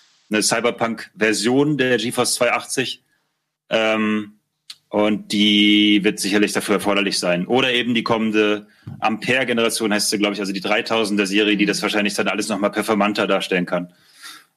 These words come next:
Äh, genau. Ich schätze also, die, für diesen, diesen äh, ja, diese Vollversion von Raytracing, die da drin ist,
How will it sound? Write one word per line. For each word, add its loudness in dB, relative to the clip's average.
Äh, 4
genau. 0
Ich 0
schätze 0
also, 2
die, 0
für 0
diesen, -2
diesen -8
äh, 0
ja, 2
diese 0
Vollversion 2
von 2
Raytracing, 0
die 0
da 4
drin 2
ist, -2